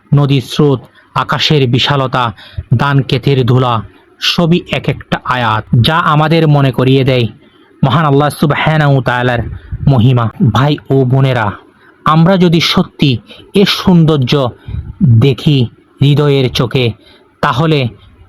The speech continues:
প্রতিটি সকাল হবে এক নতুন তাসবিহ, প্রতিটি আকাশ হবে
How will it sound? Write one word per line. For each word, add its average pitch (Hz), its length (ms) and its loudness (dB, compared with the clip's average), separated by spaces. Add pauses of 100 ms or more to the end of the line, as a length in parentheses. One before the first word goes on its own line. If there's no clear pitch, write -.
প্রতিটি 156 380 0
সকাল 143 440 0
হবে 127 360 0 (600)
এক 131 340 -4
নতুন 127 420 2
তাসবিহ, 113 560 -2 (500)
প্রতিটি 156 440 0
আকাশ 156 460 -2
হবে 139 340 -2